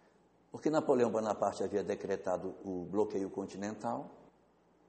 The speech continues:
para impedir que as nações negociassem com a Inglaterra. Ela queria, queria deixar a Inglaterra à míngua, porque ela é uma ilha.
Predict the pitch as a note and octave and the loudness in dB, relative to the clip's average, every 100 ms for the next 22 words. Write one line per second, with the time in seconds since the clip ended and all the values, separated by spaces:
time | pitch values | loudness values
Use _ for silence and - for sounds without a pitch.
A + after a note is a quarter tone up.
0 | _ _ _ - F#2+ G2 G2+ G#2 A2+ F2+ | _ _ _ -4 0 2 0 0 0 2
1 | A#2 A#2 G2+ - G2 - G2+ G#2 F#2+ G2+ | 0 2 0 0 -2 -2 -4 -4 -4 -6
2 | - F#2 F2+ F#2 F2+ F#2 F2+ F#2 F#2 A2 | -4 -4 -4 -6 -6 -4 -4 -4 -2 -2
3 | - A#2+ B2+ A2 F#2+ F#2+ F#2+ - - G2+ | -2 -2 -2 -4 -4 -4 -6 -8 -6 -2
4 | G2 G2 G2 G2 F#2+ F#2 F#2+ A#2 B2 G#3 | -2 -2 -6 -6 -4 -4 -2 0 2 2
5 | G3 - G2+ - G#2 G#2 G#2+ A#2 D#3+ | 2 -2 -2 -2 0 2 0 -2 -2